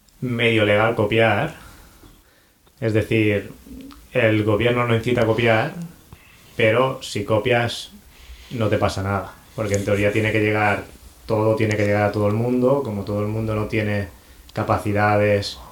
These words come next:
económicas suficientes para llegar, pues, a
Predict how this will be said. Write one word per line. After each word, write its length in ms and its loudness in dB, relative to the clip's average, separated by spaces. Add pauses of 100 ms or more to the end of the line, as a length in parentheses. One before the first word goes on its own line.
(120)
económicas 840 0 (480)
suficientes 840 -4 (640)
para 220 0
llegar, 560 0 (680)
pues, 440 -8
a 400 -2